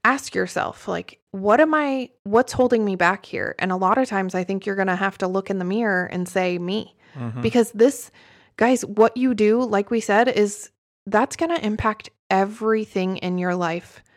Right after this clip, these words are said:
Speaker 1: If you feel that your job is sucking your soul, then you're gonna, that's gonna, you're gonna take it home with you. And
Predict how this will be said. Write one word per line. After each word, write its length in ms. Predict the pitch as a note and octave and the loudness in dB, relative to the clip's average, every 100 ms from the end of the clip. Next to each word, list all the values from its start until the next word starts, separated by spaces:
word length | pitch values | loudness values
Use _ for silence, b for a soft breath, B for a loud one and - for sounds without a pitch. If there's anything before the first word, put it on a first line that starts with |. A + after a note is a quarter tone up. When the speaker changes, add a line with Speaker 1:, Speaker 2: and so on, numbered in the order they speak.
| b b b b | b b b b
Speaker 1:
If 200 | G#3 - | -4 -2
you 240 | A3 C4+ | 2 2
feel 400 | C#4+ A#3+ A3 A3 | 2 2 4 4
that 140 | A3 - | 4 0
your 200 | G3 G3+ | 0 2
job 400 | G3 F#3 F#3+ G3 | 2 4 2 0
is 100 | F#3 | -4
sucking 460 | - F3+ G3+ F#3+ | -2 -2 -2 -2
your 160 | F#3 F3+ | -2 -4
soul, 580 | - E3+ F3 G3 A3 _ b b b b | -4 -2 0 -2 -4 _ b b b b
then 440 | G3+ G#3 G3+ G3 G3+ _ - | 0 2 2 -2 -6 _ -4
you're 200 | G3+ A3+ | 2 4
gonna, 280 | B3+ B3+ A3 | 4 4 2
that's 300 | G#3+ A3 - - - | 0 0 -8 -8 2
gonna, 400 | B3 D4 B3 - _ G#3 | 4 4 0 -4 _ -10
you're 180 | A#3 | -4
gonna 140 | E4 F#4+ | -2 -2
take 180 | F4 E4 | 0 0
it 80 | |
home 220 | - B3 F#4 | 2 0 2
with 220 | B3 - | -4 -6
you. 260 | - - - b b b b b | -12 -12 -16 b b b b b
And 400 | A3+ A3+ A3 G#3 | 4 4 4 0